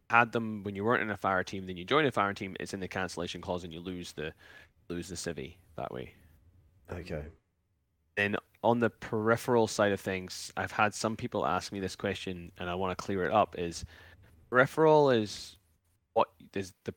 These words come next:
Speaker 1: it speaks of the peripheral. So you can't be a peripheral and sync a civilian.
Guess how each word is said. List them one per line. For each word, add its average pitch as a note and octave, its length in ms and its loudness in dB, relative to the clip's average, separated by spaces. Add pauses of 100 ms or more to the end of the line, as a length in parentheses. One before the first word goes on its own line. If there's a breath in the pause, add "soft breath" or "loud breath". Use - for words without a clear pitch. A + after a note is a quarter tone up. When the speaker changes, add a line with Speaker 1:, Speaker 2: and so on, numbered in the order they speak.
(220)
Speaker 1:
it G2+ 100 -4
speaks - 500 -8
of G#2 160 -2
the - 60 -14
peripheral. G2+ 520 -2
So - 100 -6
you A2 140 -2
can't C#3+ 340 2
be C3+ 120 2
a A#2 40 2
peripheral G#2+ 880 4
and F#2 180 -8
sync - 280 -6
a - 60 -8
civilian. - 500 -8